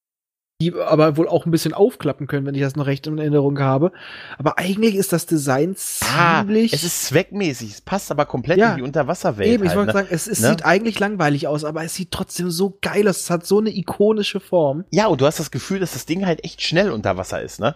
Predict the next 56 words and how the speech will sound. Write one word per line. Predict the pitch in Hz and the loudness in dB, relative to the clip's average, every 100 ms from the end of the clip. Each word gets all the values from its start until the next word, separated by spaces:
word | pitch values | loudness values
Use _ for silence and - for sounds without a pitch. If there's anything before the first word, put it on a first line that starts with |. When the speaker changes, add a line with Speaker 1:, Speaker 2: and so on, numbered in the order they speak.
| - | -2
Speaker 1:
Ja. | 139 - - | 0 0 2
Speaker 2:
Also, | 120 123 120 - - | 2 2 0 -2 -4
das | 117 | -2
sieht | 190 - | -2 0
einfach | 185 170 | -2 0
aus | 127 190 165 | -2 -2 -2
wie | |
ein | 135 | -4
Pfeil. | - 120 110 104 95 - - - | -2 -2 0 -2 -6 -16 -20 -6
Und | - 143 135 - _ - | 0 0 0 -12 _ -2
dann, | 151 127 | -2 0
dann | 135 143 | -2 0
kommt | 190 | 0
noch | 165 | 0
dazu | 156 143 175 | -2 -4 -4
diese, | 147 139 143 127 | -2 2 4 2
diese, | 120 127 | 2 2
äh, | 92 120 95 110 98 95 | 2 0 -2 -2 -2 -2
es | 107 | -2
hat | 147 156 | 0 2
ja | 131 | 2
genau | 127 131 | 2 2
das, | 135 123 | 2 0
der, | 131 123 | 2 2
der, | 123 120 | 2 2
der | 117 | -2
Stri-, | - - 143 | -6 -6 -2
der | 123 113 | 0 -2
Trick | - 175 | -2 -4
ist | 139 | 0
ja, | 139 | 0
dass | 123 120 | 0 -2
diese | 117 110 110 | -2 0 2
Haut | 170 - | 2 2
äußerlich | 117 120 127 117 107 | 0 2 2 0 0
regeneriert, | 113 113 110 101 104 90 | 0 2 0 2 2 2
ne? | 117 143 - - - | 0 0 -10 -14 -4
Dass | 107 | 0
selbst | 127 123 | 2 2
wenn | 131 | 0
sie | 147 | 0
irgendwie | 131 131 | 0 -2
getroffen | 120 - 165 175 | -2 0 0 2
werden, | 165 156 | 2 2
dann | 135 123 | 0 -4
ist | - | -6
dieser | 127 120 104 | 0 2 4
Waber-Effekt, | 123 185 127 107 - 113 110 | 4 4 2 0 -6 -8 -10
was | - | -16
du | 117 | -6
gerade | 110 117 | -4 -4
beschrieben | 107 - 135 139 | -8 -10 -4 -4
hast, | - - - - | -6 -20 -20 -6
führt | - 160 | 2 2
ja | 156 | 4
dazu | 135 131 - 156 | 2 -2 -4 -6